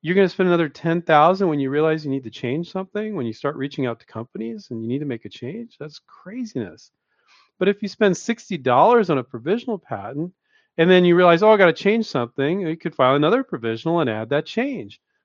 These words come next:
That's pretty practical from a cost standpoint, and just, uh,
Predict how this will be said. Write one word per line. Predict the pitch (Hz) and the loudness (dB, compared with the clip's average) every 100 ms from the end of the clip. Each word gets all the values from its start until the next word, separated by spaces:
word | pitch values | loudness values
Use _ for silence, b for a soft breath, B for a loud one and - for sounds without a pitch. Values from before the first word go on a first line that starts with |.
| _ | _
That's | 127 156 | -8 -8
pretty | - 240 196 | -6 -6 -6
practical | - 117 113 - 135 165 180 180 - | -2 0 -2 -8 0 0 0 -4 -6
from | 135 | -4
a | 110 | -4
cost | - 123 131 | -2 0 0
standpoint, | - 123 127 - 113 143 220 | -6 -8 -8 -8 -8 -8 -8
and | 135 | -14
just, | 123 - | -16 -12
uh, | - | -6